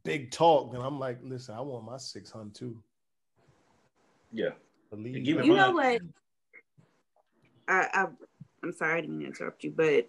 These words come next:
Speaker 3: um, I did see that Diddy was canceling his New Year's Eve party. Um,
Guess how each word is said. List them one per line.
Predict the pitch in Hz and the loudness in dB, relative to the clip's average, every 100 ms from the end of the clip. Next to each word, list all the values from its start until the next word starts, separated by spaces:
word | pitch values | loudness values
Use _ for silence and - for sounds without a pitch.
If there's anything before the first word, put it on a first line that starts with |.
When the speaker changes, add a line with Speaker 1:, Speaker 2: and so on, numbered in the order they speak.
| _ 170 | _ 2
Speaker 3:
um, | 175 165 156 - | 4 4 2 2
I | 190 | 2
did | 180 247 240 | 4 4 4
see | 220 190 | -2 2
that | 160 147 | 2 2
Diddy | 151 180 175 | 2 2 0
was | 156 | -6
canceling | - 170 165 - 160 156 151 - | -2 -2 -2 -4 -4 -2 -4 2
his | 151 143 | 2 2
New | 156 | 0
Year's | 170 175 165 | 0 -2 -2
Eve | 156 180 196 | -4 -6 -4
party. | 240 233 220 220 220 240 _ - | -2 -2 -4 -6 -8 -10 _ 0
Um, | 170 160 156 151 | 4 4 2 -2